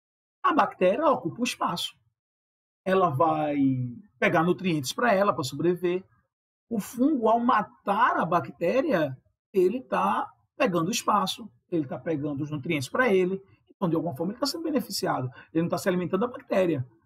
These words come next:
Mas é que ele não ganha nada com isso, eu acho muito estranho. Acho muito estranho. Mas, repito, não sou eu que tô, não sou eu o responsável por isso, né? Então,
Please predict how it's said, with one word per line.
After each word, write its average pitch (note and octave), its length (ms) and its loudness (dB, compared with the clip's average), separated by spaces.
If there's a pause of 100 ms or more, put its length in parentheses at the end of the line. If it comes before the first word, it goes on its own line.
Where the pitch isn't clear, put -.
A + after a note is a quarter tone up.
(140)
Mas F3+ 120 -2
é G3 40 0
que G3+ 60 -6
ele G#3+ 80 2
não F#3 80 2
ganha F#3 200 0
nada F3+ 140 0
com D3+ 140 0
isso, - 160 0
eu C#4 60 4
acho G#3+ 200 -2
muito D#3+ 140 -4
estranho. C3+ 480 -2 (420)
Acho D3+ 320 -4
muito D#3 340 -2
estranho. D3 220 -8
Mas, B2+ 140 -4
repito, F#3 340 -2
não F#3+ 120 -4
sou E3+ 140 -4
eu E3 120 2
que F#3 260 -6 (480)
tô, D#3+ 680 0
não B2+ 240 -10
sou E3 120 -4
eu D3+ 120 0
o - 20 -4
responsável C#3 580 -6
por G3 220 -6
isso, G#3 260 -6
né? E3+ 140 -8
Então, F#3+ 480 -6